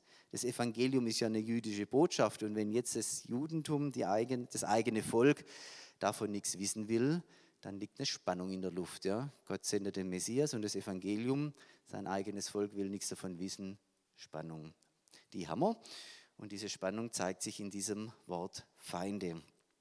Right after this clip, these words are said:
Jetzt, was ist hinsichtlich der Erwählung? Andere Perspektive. Hinsichtlich der Erwählung sind sie aber Geliebte.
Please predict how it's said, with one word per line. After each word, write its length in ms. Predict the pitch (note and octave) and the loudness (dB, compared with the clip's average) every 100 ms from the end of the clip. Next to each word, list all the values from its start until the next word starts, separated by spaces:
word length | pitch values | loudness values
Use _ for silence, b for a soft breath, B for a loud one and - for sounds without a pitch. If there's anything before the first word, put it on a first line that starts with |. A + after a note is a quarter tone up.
| _ _ B B B B B B B B - | _ _ B B B B B B B B 6
Jetzt, 280 | E3+ - | 8 10
was 160 | D3+ C#3+ | 8 8
ist 120 | D3 | 6
hinsichtlich 560 | D#3+ D3+ D#3 - C#3 - | 4 2 0 -2 -2 2
der 140 | B2+ | 4
Erwählung? 580 | A2 G#2+ G#2+ B2 E3 G3 | 4 4 4 6 4 0
Andere 400 | - B2 B2+ B2 | -2 -2 -2 -4
Perspektive. 1040 | - A#2+ - A2 G#2 - G#2 F#2 - D#3 E3 b b b _ | -4 -6 -6 -8 -10 -10 -10 -8 -6 -6 -6 b b b _
Hinsichtlich 760 | A2+ B2 - C3+ - B2 - | -4 -2 -2 -2 -4 -8 -6
der 140 | A2+ F2+ | -4 -2
Erwählung 640 | G2+ F#2+ G2 A#2 C#3+ D3 | -4 -2 -2 0 -2 -4
sind 300 | - A#2+ A#2 | -4 -6 -4
sie 240 | - A#2+ - | -4 -4 -4
aber 520 | G2+ G2+ B2 A#2 B2 _ _ _ _ - | -4 -4 -4 -8 -10 _ _ _ _ -8
Geliebte. 640 | A2 A2 D3 - - D2+ | -4 -4 -6 -10 -12 -12